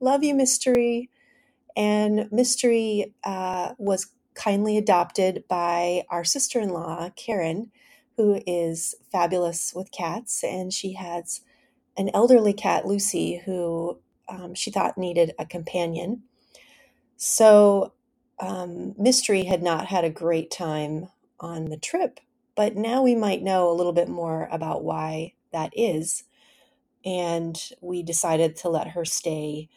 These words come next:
in Colorado because the trip across the U S A was gonna be a lot of different stops. I think we made two stops to see friends and at least three hotel nights.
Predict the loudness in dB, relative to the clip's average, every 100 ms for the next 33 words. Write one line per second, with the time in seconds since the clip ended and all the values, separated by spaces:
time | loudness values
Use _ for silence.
0 | _ _ _ -10 -6 -2 0 0 -2 -2
1 | -4 -10 -8 -2 -2 -2 -6 -8 _ -10
2 | -2 0 0 2 2 2 0 -2 0 0
3 | 0 -2 -2 -4 -4 -6 -4 -6 -6 -6
4 | -4 -2 -2 -4 -8 -12 -8 -8 -8 -10
5 | -6 -4 -4 -6 -8 -8 -8 -10 -8 -12
6 | -8 -6 -4 -4 -4 -10 _ _ _ _
7 | _ _ _ _ _ 0 2 6 4 2
8 | -4 -2 -2 -2 0 0 0 -2 -4 -6
9 | -10 -8 -6 -6 -6 -6 -8 -6 -4 -4
10 | -6 -8 -6 -2 -2 -2 -4 -6 -6 -8
11 | -10